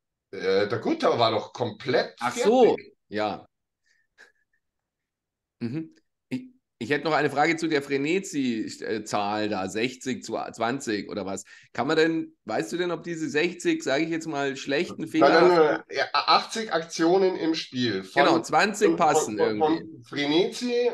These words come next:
Speaker 1: und davon sind zweiundzwanzig Pässe, die ankommen. Dreiunddreißig Pässe hat er insgesamt gespielt. Das ist mir viel,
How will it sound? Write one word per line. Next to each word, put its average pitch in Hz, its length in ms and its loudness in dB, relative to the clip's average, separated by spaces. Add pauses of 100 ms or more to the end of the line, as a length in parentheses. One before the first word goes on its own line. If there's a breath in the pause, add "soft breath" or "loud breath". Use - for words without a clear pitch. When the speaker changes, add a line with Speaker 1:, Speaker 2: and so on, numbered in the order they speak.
Speaker 1:
und 156 380 0
davon 165 400 2
sind 147 300 -8
zweiundzwanzig 185 880 -2
Pässe, 165 360 -6
die 151 140 -6
ankommen. 87 640 -2 (300 loud breath)
Dreiunddreißig 170 720 4
Pässe 165 380 0
hat 147 80 0
er 151 80 -2
insgesamt 143 540 -2
gespielt. 92 460 -10 (200 loud breath)
Das 120 120 2
ist 147 140 -2
mir 151 400 4
viel, 247 460 0